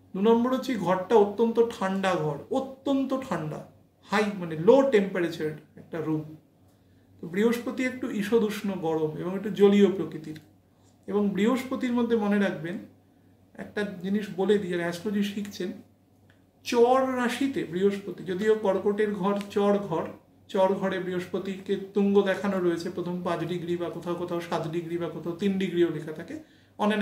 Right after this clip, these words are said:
average পাঁচ ডিগ্রি পর্যন্ত। আমি একটা জিনিস বলে দিই, আমি বহুবার বলেছি যে বৃহস্পতি কিন্তু রবির ঘরে এসে অনেক better ফল দেয়। এটা আমার দেখে, মানে,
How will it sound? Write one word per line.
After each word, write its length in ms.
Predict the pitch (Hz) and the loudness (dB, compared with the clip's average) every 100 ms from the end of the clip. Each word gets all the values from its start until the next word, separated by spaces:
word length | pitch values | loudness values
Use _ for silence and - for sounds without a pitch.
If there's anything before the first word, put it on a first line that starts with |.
| 202 | 4
average 280 | 208 208 - | 4 2 0
পাঁচ 160 | 196 175 | 0 0
ডিগ্রি 360 | 180 180 180 | -2 -4 -6
পর্যন্ত। 500 | 175 165 156 165 170 202 - _ _ _ _ _ _ _ _ | -4 -4 -4 -8 -8 -12 -14 _ _ _ _ _ _ _ _
আমি 200 | 190 196 | -4 -2
একটা 260 | 190 190 226 226 220 220 - 214 190 | -2 2 2 2 -2 -12 -10 -4 2
জিনিস 220 | 208 202 175 | 2 2 0
বলে 200 | 175 165 | 0 0
দিই, 180 | 170 269 - - - _ _ _ _ _ _ _ _ | -2 -10 -16 -20 -20 _ _ _ _ _ _ _ _
আমি 180 | 185 190 | -8 -6
বহুবার 560 | 185 196 247 214 220 214 | 0 2 2 4 4 6
বলেছি 420 | 175 175 170 - 226 240 | 4 2 0 -4 -10 -8
যে 80 | 196 | -8
বৃহস্পতি 680 | 165 180 202 202 - 208 214 | -6 -2 0 0 0 -2 -2
কিন্তু 400 | 202 202 202 202 240 311 262 190 | -2 -2 0 -2 -2 -4 -2 0
রবির 280 | 180 214 | 2 0
ঘরে 220 | 185 190 190 | 0 -2 0
এসে 200 | 196 226 | -2 -2
অনেক 260 | 208 214 175 | -2 -2 -2
better 240 | 185 208 202 | 0 0 0
ফল 180 | 175 160 | -4 -4
দেয়। 120 | 160 | -4
এটা 120 | 180 | -4
আমার 180 | 202 226 233 - - _ _ _ _ - - 160 151 | 0 0 -2 -12 -20 _ _ _ _ -16 -12 -12 -2
দেখে, 360 | 156 202 202 208 | 2 2 4 0
মানে, 200 | 175 160 | 0 -6